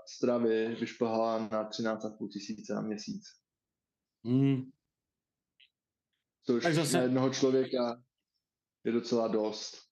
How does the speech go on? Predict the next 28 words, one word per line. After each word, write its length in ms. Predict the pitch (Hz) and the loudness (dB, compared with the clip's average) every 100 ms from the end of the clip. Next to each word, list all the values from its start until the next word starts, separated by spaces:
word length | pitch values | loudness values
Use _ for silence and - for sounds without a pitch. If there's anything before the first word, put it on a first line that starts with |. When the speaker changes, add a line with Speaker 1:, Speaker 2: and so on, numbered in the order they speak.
| _ _ | _ _
Speaker 2:
Je 180 | 120 117 | -2 -2
to 160 | 113 123 | 0 0
dost, 280 | 90 78 | 0 -4
no. 340 | - - - - _ _ _ - - | -8 -10 -14 -18 _ _ _ -12 -2
Zase 200 | 117 139 | 2 4
na 160 | 127 | 2
druhou 260 | 110 123 123 | 2 2 2
stranu 680 | - - 123 127 127 117 - _ _ _ _ _ _ _ _ _ _ _ _ _ _ _ _ _ 143 | 0 0 2 4 4 2 -4 _ _ _ _ _ _ _ _ _ _ _ _ _ _ _ _ _ 2
musíš, 420 | 135 127 135 120 | 2 4 2 4
jo, 180 | 123 123 | 4 2
vždycky 260 | 107 127 | 0 -2
zvážit, 480 | 110 107 110 117 113 | 0 0 0 -2 -6
co 200 | - - | -6 -2
jídlo 220 | 113 113 | 2 2
přinese 400 | 127 127 110 120 | 2 2 2 0
a 320 | 117 123 - _ _ _ - | 0 -2 -4 _ _ _ -12
co 100 | 117 | -4
si 140 | 127 | -2
budem. 420 | 120 117 87 78 _ _ _ _ _ _ _ _ | 2 2 0 -6 _ _ _ _ _ _ _ _
Kolik 420 | - 143 143 139 113 | 0 2 4 0 0
lidí 640 | 123 120 104 101 101 - - | 2 2 0 0 -2 -6 -2
by 200 | 113 - | 0 2
opravdu 300 | 107 113 110 | 2 2 4
dodrželo 320 | 107 104 110 | 2 2 0
tvoji 200 | 104 110 104 | 0 0 2
dietu? 420 | 101 95 85 - _ _ _ - | 0 0 -8 -10 _ _ _ -10
Asi 240 | 107 - | -4 0
málo. 500 | 110 90 90 85 80 | 0 0 0 -2 -6